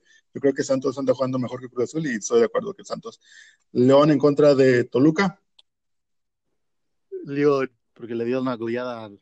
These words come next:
Speaker 2: América.
Speaker 1: Sí, estoy de acuerdo y espero que,
Speaker 2: Sí.
Speaker 1: espero que el J J, am,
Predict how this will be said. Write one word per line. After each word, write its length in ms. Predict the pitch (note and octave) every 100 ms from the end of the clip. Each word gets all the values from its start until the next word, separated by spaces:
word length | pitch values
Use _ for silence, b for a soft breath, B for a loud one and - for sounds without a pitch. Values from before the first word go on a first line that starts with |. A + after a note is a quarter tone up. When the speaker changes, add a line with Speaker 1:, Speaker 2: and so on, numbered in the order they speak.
| -
Speaker 2:
América. 460 | A2+ A2 _ G2 b b b _ _ _
Speaker 1:
Sí, 220 | - B2 B2+
estoy 240 | B2 C3+
de 60 | C#3
acuerdo 300 | C3 C3+ C3+
y 60 |
espero 320 | B2 D#3+ D#3+
que, 100 | F#3+ E3+
Speaker 2:
Sí. 120 | C#3
Speaker 1:
espero 320 | C3+ D#3 F3+
que 260 | F3+ C#3 B2+
el 160 | B2 A#2
J 220 | C#3+ D3
J, 640 | C3+ - D#3 D3 - A2+
am, 220 | A2+ G#2+